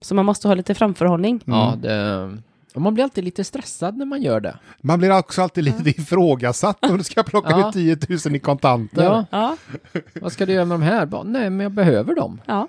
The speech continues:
Speaker 3: Ja, jag har bokat en utlandsresa här.
Speaker 2: Ja.
Speaker 1: Det är ingen som tar emot kontanter.
Speaker 2: Ja.
Speaker 1: Jo, det här, eh,
Speaker 3: Ja.
Speaker 1: resebolaget har det.
Speaker 3: <laughs>
Speaker 1: De har det
Speaker 3: Ja.
Speaker 1: gärna i kontanter.
Speaker 3: Ja.
Speaker 1: Nej, eh,
Speaker 3: Gör du det ofta, Lisa? Beställer tiotusen kronor för uttag i
Speaker 2: För du
Speaker 3: kontanter?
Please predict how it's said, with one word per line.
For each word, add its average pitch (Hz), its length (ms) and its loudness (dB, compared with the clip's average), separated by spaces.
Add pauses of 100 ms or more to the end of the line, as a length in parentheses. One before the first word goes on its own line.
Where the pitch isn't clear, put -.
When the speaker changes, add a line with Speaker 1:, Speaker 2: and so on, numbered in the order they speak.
Speaker 3:
Ja, 190 260 0 (140)
jag 170 80 2
har 190 100 4
bokat 180 340 2
en 180 100 4
utlandsresa 127 600 0
här. 151 260 0
Speaker 2:
Ja. 135 240 -4
Speaker 1:
Det 233 60 4
är - 20 4
ingen 240 180 0
som 240 140 -4
tar 254 100 4
emot 240 320 0
kontanter. 196 520 0
Speaker 2:
Ja. 147 120 -6
Speaker 1:
Jo, 262 400 4
det 277 80 0
här, 277 400 0 (120)
eh, 302 100 -2
Speaker 3:
Ja. - 80 6 (100)
Speaker 1:
resebolaget 240 540 2
har 190 200 4
det. 208 160 2 (100)
Speaker 3:
<laughs> - 400 -2 (800)
Speaker 1:
De 302 160 2
har 269 120 4
det 208 280 2
Speaker 3:
Ja. 120 260 0
Speaker 1:
gärna 202 300 0
i 262 40 -4
kontanter. 180 460 -6
Speaker 3:
Ja. 151 360 -4 (520)
Speaker 1:
Nej, 208 220 0 (300)
eh, 190 160 4
Speaker 3:
Gör 196 160 6
du 202 80 4
det 165 140 4
ofta, 190 340 0
Lisa? 196 280 -2
Beställer 147 360 2
tiotusen 127 640 0
kronor 113 340 -2
för 117 160 -4
uttag 107 460 -6
i 117 60 -4
Speaker 2:
För 170 80 2
du 151 80 6
Speaker 3:
kontanter? 127 180 4